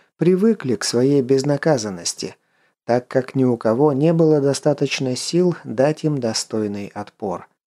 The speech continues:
Они все еще не верили, что время их безраздельного владычества прошло. На совещании, потеряв голову,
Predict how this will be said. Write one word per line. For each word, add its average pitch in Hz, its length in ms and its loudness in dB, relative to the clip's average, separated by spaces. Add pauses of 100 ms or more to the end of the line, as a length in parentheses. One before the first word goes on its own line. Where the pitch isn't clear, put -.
(440)
Они 104 320 -2
все 139 240 0
еще 147 320 0
не 139 220 2
верили, 123 420 2
что - 240 -2
время 131 400 2
их 135 220 0
безраздельного 131 840 2
владычества 120 760 0
прошло. 107 580 -6 (1800)
На 170 120 2
совещании, 156 720 2
потеряв 185 500 2
голову, 170 520 4